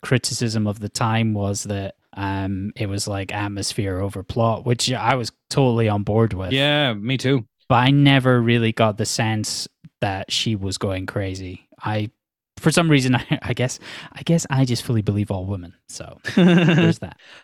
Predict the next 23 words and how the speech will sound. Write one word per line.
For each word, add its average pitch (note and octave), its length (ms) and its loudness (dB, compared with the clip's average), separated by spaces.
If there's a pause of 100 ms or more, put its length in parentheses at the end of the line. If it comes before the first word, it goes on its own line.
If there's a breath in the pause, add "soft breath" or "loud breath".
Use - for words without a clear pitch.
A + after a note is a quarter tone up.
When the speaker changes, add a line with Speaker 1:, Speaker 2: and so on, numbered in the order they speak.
Speaker 2:
There's, E3 340 2
I'd D3 240 2
say D3+ 160 2
this B2 220 2
was G2+ 160 -2
a - 20 0
huge A#2 720 2
influence G2 640 -2 (120)
on F2 360 -4
Hereditary F#2 840 -4 (220)
in, G#2+ 220 0
in A#2+ 100 0
Speaker 1:
I, E3 140 4
I - 20 0
Speaker 2:
two E3 180 4
Speaker 1:
was C#3+ 220 6 (200)
Speaker 2:
very B2+ 280 4
revealing A2 440 4
ways. F#2 280 0
I F#2+ 100 0
think G2+ 280 -4 (580 loud breath)
the, A2 380 2 (280)
uh, G#2+ 420 0